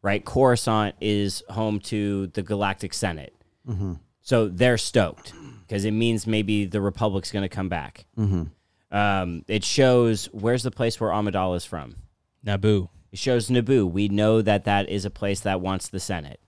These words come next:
Speaker 2: Mm-hmm.
Speaker 1: So, I don't know. I think it's a great scene. And it really, I, to me, it inspires hope.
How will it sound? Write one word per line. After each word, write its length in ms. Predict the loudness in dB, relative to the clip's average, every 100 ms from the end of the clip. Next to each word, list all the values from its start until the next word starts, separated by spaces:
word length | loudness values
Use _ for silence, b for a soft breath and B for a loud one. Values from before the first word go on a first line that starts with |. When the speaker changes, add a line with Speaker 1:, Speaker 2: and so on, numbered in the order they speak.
| -2
Speaker 2:
Mm-hmm. 240 | 0 0 -2 _ _ _ _ _ _ _
Speaker 1:
So, 520 | -2 4 4 4 0 _ _ _ _
I 80 | -4
don't 100 | -2
know. 60 | -2
I 120 | -4
think 200 | -6 -6
it's 160 | -4 -2
a 160 | -2
great 400 | -4 0 2 2
scene. 340 | 0 -2 -2 -4 -6
And 260 | -2 -2 -4
it 160 | -8 -6
really, 300 | -4 -2 -2
I, 220 | -2 -2 -4 -6
to 100 | -2
me, 240 | 0 0
it 100 | -4
inspires 600 | -6 -6 -4 -4 -4 -6
hope. 240 | -8 -10